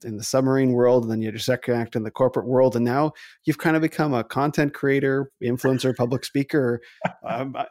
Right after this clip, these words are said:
Speaker 1: yeah, like, probably no one is more surprised at that than you, 'cause it doesn't seem
Speaker 2: Yes.
Speaker 1: like something that you were ever really aiming at, but, like, the first book blew up and it's like, "Oh, wow, like, okay,
Speaker 2: Yeah,
Speaker 1: sure, why
Speaker 2: yeah.
Speaker 1: not?"
Speaker 2: Yeah, uh, you're, you're entirely right. It,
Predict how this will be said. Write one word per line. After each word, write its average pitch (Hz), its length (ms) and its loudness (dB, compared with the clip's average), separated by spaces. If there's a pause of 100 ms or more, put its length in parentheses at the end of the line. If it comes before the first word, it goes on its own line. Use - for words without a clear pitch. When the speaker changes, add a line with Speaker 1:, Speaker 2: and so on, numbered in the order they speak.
Speaker 1:
yeah, 185 400 2
like, 139 220 0
probably 151 300 2
no 131 120 0
one 147 240 0
is 139 120 -4
more 139 160 -2
surprised 131 520 -2
at 135 60 -14
that 135 240 0
than 127 180 0
you, 170 260 4
'cause 127 180 -2
it 127 120 0
doesn't 139 220 2
seem 147 120 4
Speaker 2:
Yes. 143 100 2
Speaker 1:
like 131 100 -2
something 135 200 0
that 127 60 4
you 135 80 6
were 135 60 6
ever 127 160 4
really 127 260 4
aiming 139 400 2
at, 71 200 -4
but, 113 120 -2
like, 120 180 -4
the 123 140 -4
first - 360 -2
book 120 200 0
blew 127 160 4
up 139 160 4
and 117 60 0
it's 110 100 -6
like, 120 160 -6
"Oh, 160 140 -2
wow, 147 500 -4
like, - 140 -12 (260)
okay, 160 360 0
Speaker 2:
Yeah, 127 160 0 (180)
Speaker 1:
sure, 208 240 2
why 170 80 4
Speaker 2:
yeah. 147 60 2
Speaker 1:
not?" 247 240 2 (880)
Speaker 2:
Yeah, 170 380 2 (200)
uh, 233 120 2
you're, 240 360 0
you're 208 320 2
entirely 196 440 2
right. 143 180 0
It, 170 140 -10